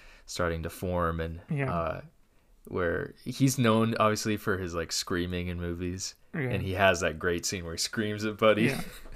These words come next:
Speaker 1: Um, and, uh, but there's a great, like, quiet scene where his boss at the end is, like, telling James Caan's son to, like, to, like,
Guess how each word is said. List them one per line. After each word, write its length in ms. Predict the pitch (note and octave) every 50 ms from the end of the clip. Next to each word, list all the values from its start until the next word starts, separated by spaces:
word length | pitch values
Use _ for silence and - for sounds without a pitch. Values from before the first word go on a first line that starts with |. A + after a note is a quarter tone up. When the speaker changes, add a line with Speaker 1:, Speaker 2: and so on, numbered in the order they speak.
| - - - - - - - - - - - - - -
Speaker 1:
Um, 400 | - G2 E2+ - F2 E2+ F2 F2+ - - - - - - - - -
and, 400 | G#2+ G#2 G2 F#2+ F#2 F2 E2+ F2+
uh, 380 | F2 E2+ D#2+ D#2 D2+ D#2 - - - - - - - - - - - - - - - - - - - - -
but 120 | - G#2 G2
there's 160 | G#2+ G2+ G2+
a 80 | G2+
great, 320 | F2 - G#2 G2 G2+ - E2+
like, 180 | F2+ E2 -
quiet 480 | - - - - E2+ E2 E2 D#2+ C#2 -
scene 380 | - - F#2 E2 E2 E2 E2+ E2+
where 240 | E2 E2 E2 D#2+
his 320 | - A#2+ - G#2+ F#2 E2 D#2+
boss 680 | - - E2+ E2 E2 D#2+ D#2+ - - - - - - - _ _ _ _ _ _ _ - -
at 140 | G#2 F#2+
the 240 | - F#2+ F2 F2 F2
end 160 | F2 F2 F2
is, 160 | E2+ E2+ E2+ E2+
like, 360 | E2 D#2+ D#2+ - - - - _ _ _ _ _ _ _ _ _ - C#3+ -
telling 560 | - A2 G2 F#2 F2+ F2 E2+ E2 E2+ - - _ _ _ _ _ - - - - -
James 300 | - G2 F2+ F2 - -
Caan's 460 | - - - F2+ E2+ E2 E2 E2+ -
son 460 | - - - F#2+ E2+ E2+ F2 E2+ E2+ -
to, 120 | - G2 F#2
like, 440 | F#2 F#2 F#2 G2+ - - - - _ _ - - - - - - - - - - - - - - - - - - - - - - - - - - - - -
to, 160 | - G#2 F#2
like, 260 | F2 E2+ E2 E2 -